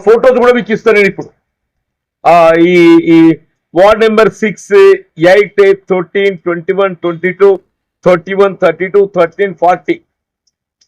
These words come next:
వార్డు నెంబర్ సిక్స్, ఎయిట్, థర్టీన్, ట్వంటీ వన్, ట్వంటీ టూ, థర్టీ వన్, థర్టీ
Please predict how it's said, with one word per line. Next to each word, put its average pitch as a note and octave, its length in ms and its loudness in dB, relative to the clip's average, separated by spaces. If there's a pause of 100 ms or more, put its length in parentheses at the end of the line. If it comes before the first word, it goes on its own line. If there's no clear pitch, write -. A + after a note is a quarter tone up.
(2250)
వార్డు G3 240 2
నెంబర్ G#3+ 240 0 (100)
సిక్స్, A3 260 -10 (200)
ఎయిట్, G3+ 300 2
థర్టీన్, G3+ 480 -6
ట్వంటీ F3 320 -6
వన్, G3+ 200 -4
ట్వంటీ F3 360 -6
టూ, G#3 100 2 (540)
థర్టీ F3 320 -4
వన్, G3+ 200 -4
థర్టీ E3+ 260 -4